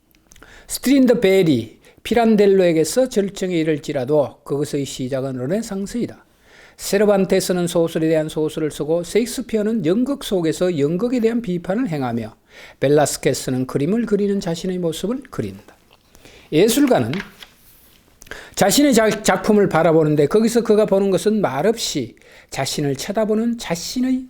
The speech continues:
얼굴이다. 근대의 영웅들은 그들을 떠받치고 있는 현실만큼이나 모호하다. 이러한 움직임은 피란델로에 와서 절정에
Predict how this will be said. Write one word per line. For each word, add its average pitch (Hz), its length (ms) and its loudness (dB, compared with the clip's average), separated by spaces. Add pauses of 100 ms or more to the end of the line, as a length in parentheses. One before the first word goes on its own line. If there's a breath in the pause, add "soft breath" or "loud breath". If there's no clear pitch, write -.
얼굴이다. 117 720 -6 (600 loud breath)
근대의 190 540 4
영웅들은 175 500 4
그들을 160 340 0
떠받치고 240 420 -2
있는 233 280 0
현실만큼이나 226 1080 -4 (200)
모호하다. 139 640 -2 (640 loud breath)
이러한 196 400 4
움직임은 156 640 2
피란델로에 170 640 2
와서 151 320 2
절정에 214 560 0